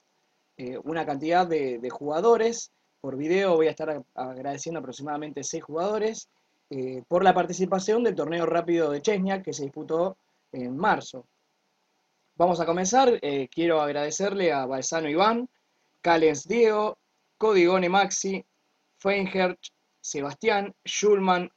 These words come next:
Walter, Ávila Lucas y Fiori Héctor. Muchas gracias por participar en el torneo rápido.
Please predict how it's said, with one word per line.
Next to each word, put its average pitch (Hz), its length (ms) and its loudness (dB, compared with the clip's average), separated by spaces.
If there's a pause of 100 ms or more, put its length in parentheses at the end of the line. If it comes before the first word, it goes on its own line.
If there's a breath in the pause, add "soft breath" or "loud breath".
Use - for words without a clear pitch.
Walter, 196 680 2 (500)
Ávila 180 460 6
Lucas 226 640 0 (340)
y 202 140 -4
Fiori 180 380 4
Héctor. 123 380 -4 (680)
Muchas 185 240 -2
gracias 202 400 0
por - 180 -2
participar 151 520 0
en 160 80 -2
el 143 100 -6
torneo 160 260 -4
rápido. 247 600 4